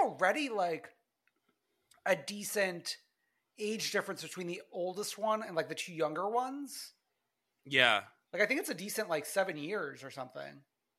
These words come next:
Speaker 2: Yeah, we discussed this. And then, like,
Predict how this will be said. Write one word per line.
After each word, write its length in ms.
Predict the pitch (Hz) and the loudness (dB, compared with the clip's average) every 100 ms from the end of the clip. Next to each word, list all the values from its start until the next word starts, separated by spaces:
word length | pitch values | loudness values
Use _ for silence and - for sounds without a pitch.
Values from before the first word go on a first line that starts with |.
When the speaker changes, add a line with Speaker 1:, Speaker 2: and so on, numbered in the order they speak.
| _ _ _ _ _ _ _ - | _ _ _ _ _ _ _ -6
Speaker 2:
Yeah, 260 | 165 196 | 0 2
we 160 | 165 160 | 2 0
discussed 540 | 135 139 - 175 - | 0 0 0 0 -2
this. 260 | 101 85 - - - - | -4 -4 -6 -8 -14 -6
And 160 | 151 202 | 0 6
then, 260 | 240 240 | 6 6
like, 360 | 208 175 - | 8 8 8